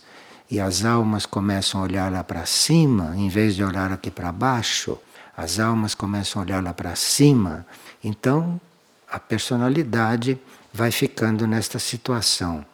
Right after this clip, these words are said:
de uma certa segurança, sem saber por quê.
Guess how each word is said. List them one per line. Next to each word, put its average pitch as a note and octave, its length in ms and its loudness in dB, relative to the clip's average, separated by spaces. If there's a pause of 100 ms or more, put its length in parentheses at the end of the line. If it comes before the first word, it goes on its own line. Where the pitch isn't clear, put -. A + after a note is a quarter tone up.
(140)
de A#2 220 2
uma A2+ 280 6
certa G2+ 500 0
segurança, C#3 1040 4 (240)
sem - 280 4
saber C3+ 400 6
por E3 240 -2
quê. A#2+ 380 2